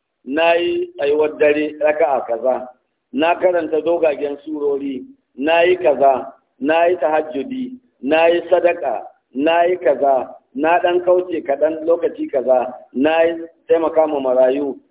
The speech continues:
na taimaka ma makwabtana, na yi hidda kai, na ƙara da sadaka, na yi kaza, na yi kaza, sauka kaza ni wa Alƙur'ani, na yi kaza,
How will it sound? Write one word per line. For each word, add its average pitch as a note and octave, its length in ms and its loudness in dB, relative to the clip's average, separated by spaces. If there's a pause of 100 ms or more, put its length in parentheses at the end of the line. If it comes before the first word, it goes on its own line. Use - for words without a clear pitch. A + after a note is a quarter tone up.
na E3 300 2
taimaka E3 460 0
ma D3+ 140 -6
makwabtana, C3+ 840 -4 (260)
na E3 300 0
yi F3+ 240 4
hidda C#3 320 -2
kai, D3 260 2 (240)
na E3 300 0
ƙara E3+ 400 2
da C3+ 160 -4
sadaka, D#3 500 0 (200)
na D#3+ 280 0
yi F3+ 160 0
kaza, D3 540 -2 (140)
na E3 280 0
yi F3+ 140 0
kaza, D3+ 480 0 (280)
sauka D#3 360 4
kaza D#3+ 300 4
ni F3+ 80 0
wa E3+ 240 2
Alƙur'ani, C#3 760 -6 (180)
na F3 220 0
yi G3 120 2
kaza, D3+ 300 -2